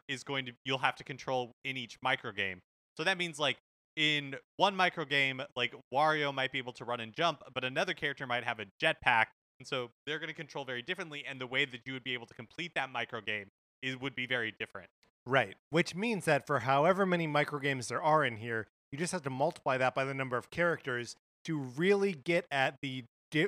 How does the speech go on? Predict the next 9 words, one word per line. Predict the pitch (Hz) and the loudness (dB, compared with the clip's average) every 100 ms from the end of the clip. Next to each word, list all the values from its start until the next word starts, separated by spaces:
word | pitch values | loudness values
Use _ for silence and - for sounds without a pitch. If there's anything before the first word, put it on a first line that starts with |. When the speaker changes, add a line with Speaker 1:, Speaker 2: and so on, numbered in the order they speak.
| 156 | 2
Speaker 2:
the | 131 | -4
ver-, | 123 151 175 147 | -2 -8 -8 -12
huge | 175 220 320 294 | 0 4 6 4
variety | 220 202 180 185 185 175 | 2 4 6 6 6 4
of | 143 | 0
experiences | - - 170 160 135 127 113 - - - 156 | -4 -2 0 0 -2 -4 -4 -10 -18 -10 -6
that | |
you'll | 151 147 | -4 0
have | 160 165 143 | 4 4 2